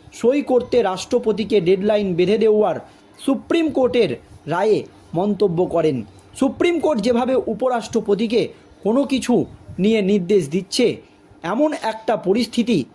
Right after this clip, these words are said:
মেনে নেওয়া যায় না। এখন যা পরিস্থিতি, তাতে বিচারপতিরাই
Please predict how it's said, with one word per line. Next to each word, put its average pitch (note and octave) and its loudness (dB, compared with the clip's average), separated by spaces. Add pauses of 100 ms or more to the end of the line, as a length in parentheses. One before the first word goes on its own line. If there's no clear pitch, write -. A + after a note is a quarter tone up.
(180)
মেনে F#3 2
নেওয়া F#3+ 2
যায় D#3 0
না। C3 -4 (380)
এখন C#4+ 0
যা D4 2
পরিস্থিতি, C4 2 (340)
তাতে F#3+ 0 (280)
বিচারপতিরাই A3+ 0